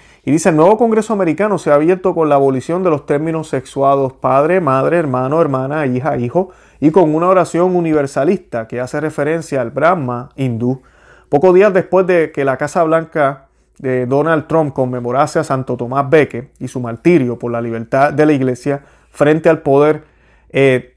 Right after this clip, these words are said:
frente al poder", y quiero hacer una pausa aquí. Nosotros hicimos un programa sobre eso, si no lo han visto, les voy a dejar el enlace en la descripción de este programa para que lo vean, el decreto que se hizo sobre, eh,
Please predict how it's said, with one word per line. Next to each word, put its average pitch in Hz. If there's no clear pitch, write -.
frente 147
al 147
poder", 139
y 139
quiero 139
hacer 135
una 131
pausa 127
aquí. 151
Nosotros 131
hicimos 160
un 156
programa 143
sobre 135
eso, 170
si -
no 113
lo 131
han 135
visto, 151
les 120
voy 123
a 131
dejar 139
el 143
enlace 143
en 151
la 131
descripción 127
de 131
este 127
programa 160
para 123
que 113
lo 120
vean, 151
el 123
decreto 127
que 139
se 123
hizo 127
sobre, 143
eh, 131